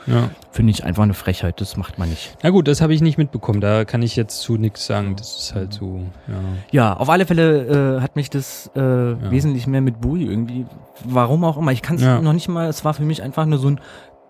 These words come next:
Speaker 2: krass, hätte ich nicht, irgendwie, er war doch mehr präsent als, äh, Alan Rickman, mit dem man doch mehr zu tun, aber es war halt nicht so der Schock.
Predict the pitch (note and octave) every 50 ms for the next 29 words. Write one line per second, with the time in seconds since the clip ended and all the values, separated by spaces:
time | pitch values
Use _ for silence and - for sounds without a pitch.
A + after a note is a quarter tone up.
0 | _ _ - _ - - - A#2 C3 C3+ - - - - - B2+ C3+ C#3 - -
1 | D#3+ E3 F#3 - - - - - A#2+ D#3+ E3 D#3+ D#3+ A#2 A#2+ A#2 C3 - D#3+ -
2 | D#3+ - - D3 C#3+ D#3+ E3+ - - - - D#3+ C#3 D#3 D#3+ E3+ D#3 - C#3 D3
3 | D3 - - - - G#2 C#3+ D3 C3+ - - C#3 C#3+ C3+ B2+ B2 D3 - - E3
4 | D#3+ D3+ C#3 A#2+ C3+ C3+ C#3 C#3 C#3 C3+ C#3 C3 - C#3+ C#3 - A#2+ A#2 D3+ D#3+
5 | C#3+ B2+ B2+ A#2+ - - C#3 C#3 D3 D3 - C#3+ - - - C#3+ C3 - - -
6 | - - - -